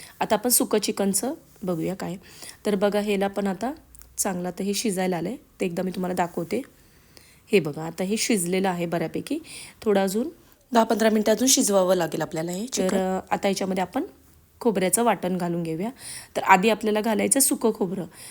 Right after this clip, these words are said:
तर, तर मी, अ, मगाशी मी त्याच्यात घातलं होतं, तर बाकीचं आता उरलेलं मी ह्याच्यात घालून घेते. तर हे बोलायला गेलं तर, अ, एकदम अर्धी वाटीपेक्षा पण थोडं कमी आहे, तर मी हे सगळं ह्याच्यात घालून घेते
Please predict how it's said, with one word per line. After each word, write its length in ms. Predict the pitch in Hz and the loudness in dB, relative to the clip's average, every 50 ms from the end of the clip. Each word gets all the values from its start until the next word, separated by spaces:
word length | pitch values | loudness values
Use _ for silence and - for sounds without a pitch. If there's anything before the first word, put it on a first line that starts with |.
| - - - | -16 -8 -6
तर, 60 | 208 196 | -2 0
तर 40 | 233 | 2
मी, 240 | 214 226 226 226 220 | 2 2 2 2 2
अ, 60 | 220 220 | 2 2
मगाशी 640 | 214 214 214 208 202 214 208 202 214 214 - 233 | 0 0 0 0 -2 -2 0 0 -2 0 0 0
मी 180 | 220 220 226 220 | 2 2 0 0
त्याच्यात 280 | 220 214 202 - 220 208 | 0 -2 -2 0 2 2
घातलं 340 | 233 233 220 - 214 226 | 2 2 0 0 0 0
होतं, 180 | 202 170 - 180 180 | 0 0 -2 -2 -2
तर 60 | 214 | 0
बाकीचं 360 | 202 190 190 - - 196 - 202 | 0 0 0 -2 -4 -6 -4 -2
आता 100 | 214 214 | 0 0
उरलेलं 360 | 214 202 202 196 196 202 214 | 0 2 0 0 0 0 0
मी 100 | 226 226 | 0 -2
ह्याच्यात 220 | 214 190 208 208 | -2 -2 -4 -4
घालून 280 | 208 208 185 180 190 202 | -2 -2 -2 -2 -2 -2
घेते. 280 | 185 170 - 196 226 - - - - - - - - - - | -2 -4 -4 -6 -8 -8 -10 -14 -14 -14 -16 -16 -10 -6 -2
तर 100 | 214 214 | 0 0
हे 120 | 214 220 | 2 2
बोलायला 380 | 202 220 214 202 202 208 214 214 | 4 4 4 4 4 4 2 2
गेलं 200 | 208 214 214 214 202 233 | 2 0 0 -2 -2 -2
तर, 120 | 220 214 | 0 0
अ, 200 | 220 220 220 220 226 - - - - - - - - | 0 0 -2 -2 -4 -8 -14 -20 -20 -20 -14 -6 -6
एकदम 280 | - 190 240 240 233 | -2 2 2 2 4
अर्धी 300 | - 220 208 202 190 233 | 4 4 4 4 4 4
वाटीपेक्षा 500 | 233 220 214 214 240 - 233 220 - 240 | 4 2 2 2 0 0 0 0 0 0
पण 160 | 226 - 233 226 | -2 -2 -2 0
थोडं 160 | 247 226 208 214 | 0 0 0 0
कमी 320 | 214 240 214 202 208 208 | 0 0 0 2 2 0
आहे, 220 | 185 170 185 247 285 - - - - - - - - - - - | 0 -2 -4 -6 -8 -12 -16 -20 -20 -20 -20 -20 -20 -12 -6 -2
तर 40 | 202 | 0
मी 80 | 202 | 2
हे 80 | 214 220 | 2 4
सगळं 220 | - 254 214 202 | 2 2 2 2
ह्याच्यात 280 | 208 202 190 - 233 240 | 0 0 0 -2 -4 -2
घालून 360 | 247 247 233 196 170 170 165 | 0 0 0 0 0 -2 -4
घेते 300 | 160 156 156 - 240 302 | -4 -6 -6 -6 -6 -8